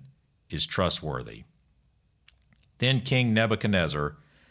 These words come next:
fell prostrate before Daniel and paid him honor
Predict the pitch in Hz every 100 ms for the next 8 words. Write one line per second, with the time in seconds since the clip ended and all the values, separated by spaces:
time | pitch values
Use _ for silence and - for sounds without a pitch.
0 | _ 104 98 90 117 110 - 98 87 78
1 | 78 95 82 85 80 69 62 67 80 78
2 | 107 92 82 76 82 101 101 101 98